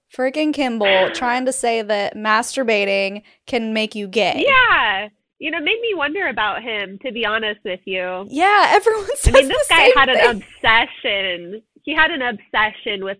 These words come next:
Speaker 2: sex. Like, more than almost any other general authority, this guy talked about sex on a loop all the time. It made me think that,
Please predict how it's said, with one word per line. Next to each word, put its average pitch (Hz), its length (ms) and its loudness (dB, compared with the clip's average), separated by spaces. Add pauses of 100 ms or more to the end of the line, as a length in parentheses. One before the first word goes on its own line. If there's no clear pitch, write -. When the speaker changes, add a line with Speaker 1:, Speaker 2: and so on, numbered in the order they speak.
Speaker 2:
sex. - 360 -4
Like, 226 300 -6 (300)
more 269 260 0
than 339 140 -2
almost 254 320 -4
any 240 200 -4
other 302 240 -2
general 240 400 -2
authority, 214 720 -6
this 240 140 -2 (120)
guy 214 580 2 (380)
talked 220 320 -2 (200)
about 208 460 -2 (140)
sex 196 280 -2 (220)
on 240 200 -6
a 226 100 -4
loop 208 420 -6 (220)
all 247 540 0
the 226 200 -6
time. 175 320 -8
It 220 100 -8
made 330 200 -2
me 370 140 -2
think 339 180 -6
that, 233 140 -2